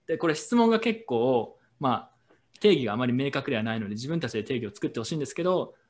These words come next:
どちらかというと、どっちが三年後に重要なプロジェクトになっているかということで、えー、ポルカドット派の人たち、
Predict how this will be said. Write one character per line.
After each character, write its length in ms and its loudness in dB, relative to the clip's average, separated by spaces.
ど 140 0
ち 80 -2
ら 100 2
か 140 -2
と 80 -2
い 40 2
う 40 2
と、 100 -4
ど 140 2
っ 80 -6
ち 100 -4
が 100 4
三 160 -2
年 140 0
後 80 2
に 100 2
重 140 0
要 260 0
な 140 -2
プ 100 -8
ロ 60 -2
ジ 80 -4
ェ 40 -10
ク 40 -18
ト 80 -8
に 60 -4
な 80 -2
っ 60 -10
て 80 -2
い 20 0
る 80 -8
か 120 -2
と 160 -12
い 160 -2
う 60 -4
こ 120 -8
と 140 -2
で、 360 0
え 180 2
ー、 80 -2
ポ 120 4
ル 40 4
カ 140 4
ド 60 4
ッ 20 2
ト 120 -2
派 100 0
の 60 -2
人 120 -10
た 120 -6
ち、 300 -12